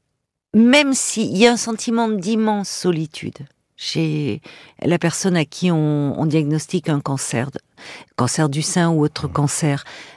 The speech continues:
parce que même bien entouré, on est seul face à la maladie. C'est dans son corps que ça se passe. Et l'angoisse de mort, c'est au-dessus de sa tête qu'elle plane. Donc même bien entouré, on est très seul.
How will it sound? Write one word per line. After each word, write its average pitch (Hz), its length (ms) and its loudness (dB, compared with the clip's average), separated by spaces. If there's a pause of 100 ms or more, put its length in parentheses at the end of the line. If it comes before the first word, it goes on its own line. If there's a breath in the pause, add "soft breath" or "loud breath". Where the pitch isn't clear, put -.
parce - 160 2
que 233 100 4
même 214 420 6
bien 180 240 4
entouré, 175 640 0 (300)
on 185 120 2
est 180 120 2
seul 160 320 0
face - 280 -6
à 156 40 0
la 151 100 2
maladie. 147 460 0 (220 soft breath)
C'est - 160 2
dans 208 120 6
son 196 220 0
corps 147 260 0
que - 80 -12
ça 127 100 -2
se - 100 -8
passe. - 420 -6 (340 loud breath)
Et 170 80 6
l'angoisse 180 800 4 (120)
de 151 100 -2
mort, 185 320 2
c'est - 240 -4
au-dessus 190 260 -2
de - 80 -8
sa 180 120 0
tête - 280 -6
qu'elle 135 160 -4
plane. 139 320 -4 (320 loud breath)
Donc 180 180 2
même 226 280 6
bien 214 220 4
entouré, 190 480 2
on 190 120 0
est 170 140 -4
très - 160 -6
seul. 139 380 -4